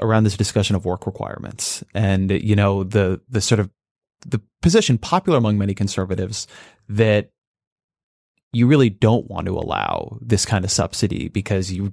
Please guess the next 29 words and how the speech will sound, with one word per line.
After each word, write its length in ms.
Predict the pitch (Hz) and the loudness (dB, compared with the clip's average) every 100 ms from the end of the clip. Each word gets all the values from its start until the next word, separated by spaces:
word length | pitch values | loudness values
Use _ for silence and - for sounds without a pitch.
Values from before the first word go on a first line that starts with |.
| - | 0
just 200 | 120 - | 0 2
want 180 | 113 104 | 0 2
everything 440 | 131 143 127 113 | 2 4 2 2
you 80 | 107 | 0
can 140 | 107 101 | 0 0
have 200 | 98 - | -2 -4
pushing 260 | 104 101 | -4 -2
people 200 | 95 92 | -6 -6
to 80 | 92 | -6
work. 240 | 82 55 - | -8 -8 0
I, 140 | 135 | 2
I 120 | 135 151 | 2 2
read, 340 | 135 120 101 | 4 4 2
we 140 | 117 | 2
had 100 | 123 | 2
a 100 | 104 | 2
piece 280 | 95 - 101 | -2 -6 -4
today 300 | - 98 95 | -2 -2 -2
by, 440 | 90 92 87 87 - - - - _ - | -2 -4 -4 -6 -8 -18 -20 -20 _ -4
uh, 140 | 113 107 | -2 0
one 180 | 113 | 0
of 80 | 107 | 0
our 80 | 98 | 0
writers 420 | 143 185 117 107 - | 2 4 4 0 -2
that 200 | 107 107 | 0 0
was 140 | 107 | 0
looking 300 | 113 123 110 | 0 2 2
at 160 | 98 - | 2 2
the 400 | 101 92 90 | 2 2 -2